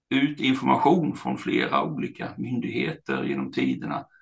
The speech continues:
som, eh, i sak, eh, är straffbelagda, det tror jag. Eh, vad det gäller då, eh, de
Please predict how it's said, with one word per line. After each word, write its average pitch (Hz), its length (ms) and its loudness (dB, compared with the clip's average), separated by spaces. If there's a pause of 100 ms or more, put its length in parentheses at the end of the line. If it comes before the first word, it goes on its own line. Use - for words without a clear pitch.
(300)
som, - 340 -4
eh, - 400 -12
i - 40 -10
sak, - 600 0
eh, - 1120 -8
är - 60 -6
straffbelagda, 67 800 0
det 80 400 -2
tror - 260 -6
jag. - 680 -8
Eh, 110 360 4 (580)
vad 117 120 2
det 120 80 8
gäller 127 260 6
då, 127 380 4 (680)
eh, 53 200 -8 (340)
de 62 320 -8